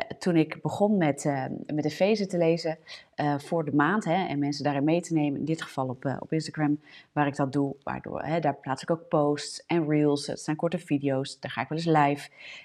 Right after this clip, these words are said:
Ehm, en dat is een mooi platform om dat te kunnen doen. Dus ik wil je echt aanraden om daar aan te haken. Maar je bent niet afhankelijk van Instagram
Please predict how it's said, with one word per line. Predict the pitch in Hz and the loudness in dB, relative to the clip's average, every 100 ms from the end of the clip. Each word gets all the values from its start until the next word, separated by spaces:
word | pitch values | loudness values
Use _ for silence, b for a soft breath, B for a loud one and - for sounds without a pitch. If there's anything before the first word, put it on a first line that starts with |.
| - | -6
Ehm, | 143 139 139 135 135 139 _ - - | -2 2 2 2 -2 -4 _ -12 0
en | 165 | 2
dat | 175 | 4
is | |
een | 175 | 4
mooi | 175 190 | 4 2
platform | 196 196 - 165 | 2 -2 0 -2
om | 165 | 0
dat | 160 | -2
te | 160 | -2
kunnen | - 156 | 0 2
doen. | 160 156 131 | 2 2 0
Dus | 131 - | -6 -10
ik | |
wil | 143 | -4
je | 143 | -2
echt | 143 - | -2 -2
aanraden | - 147 143 143 | -2 0 -2 -2
om | 147 | -2
daar | - | -2
aan | 165 | -2
te | 160 | -4
haken. | 143 127 - 131 | -4 -4 -6 0
Maar | 160 185 120 - - _ _ _ _ | 8 8 8 0 -16 _ _ _ _
je | - | -2
bent | 135 147 | 2 4
niet | 160 | 4
afhankelijk | 170 165 170 165 | 4 4 2 0
van | 185 | 0
Instagram | 180 - 143 147 | -2 0 0 0